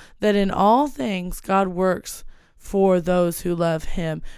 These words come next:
who have been called according to his purpose. So keep seeking God, keep trusting that he will work it together. And if it doesn't look like it's finished yet, it's not. If it's not beautiful yet, it's not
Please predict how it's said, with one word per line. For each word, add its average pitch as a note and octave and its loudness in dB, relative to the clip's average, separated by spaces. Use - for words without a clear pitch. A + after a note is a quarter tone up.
who G3+ 0
have F3+ 2
been F3 -4
called E3+ 0
according E3+ -4
to - -4
his D#3+ -4
purpose. D#3 -4
So - -2
keep A#3+ 0
seeking B3 -2
God, E3+ 0
keep B3 4
trusting G3 0
that F#3+ 0
he A3+ 0
will A#3+ 2
work A3 -2
it G#3 -2
together. F#3 0
And F#3+ -4
if F#3+ -4
it G3+ -6
doesn't A3+ 2
look G3+ 0
like G3+ 0
it's - -8
finished G#3 0
yet, A3 2
it's - -4
not. E3+ -2
If - -2
it's - -6
not G#3+ 2
beautiful A3+ 2
yet, A3 -2
it's F#3 -4
not F#3 -2